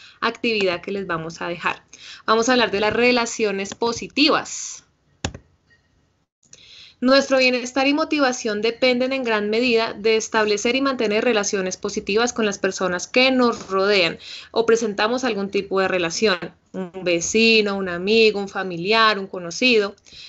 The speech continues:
En estos momentos de crisis los invitamos a invertir un pequeño tiempo en casa,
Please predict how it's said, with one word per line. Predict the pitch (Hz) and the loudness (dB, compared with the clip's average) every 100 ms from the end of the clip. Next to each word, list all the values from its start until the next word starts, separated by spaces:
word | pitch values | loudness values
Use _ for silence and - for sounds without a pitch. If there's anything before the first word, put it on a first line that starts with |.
| - | -4
En | 247 | 0
estos | 247 247 | 2 2
momentos | 285 302 247 220 226 | 2 2 0 -2 -2
de | 247 | -2
crisis | 247 226 220 | -2 -4 -2
los | 214 226 | -2 -2
invitamos | 220 220 226 247 | -2 -2 -2 -2
a | |
invertir | 269 254 247 254 - - | 0 0 0 0 -2 0
un | 302 311 | 2 2
pequeño | 302 302 294 277 277 | 0 2 2 2 2
tiempo | 277 254 - 233 - | 0 0 -2 -4 0
en | 254 269 | 2 2
casa, | 269 269 214 220 269 | 2 2 2 0 -8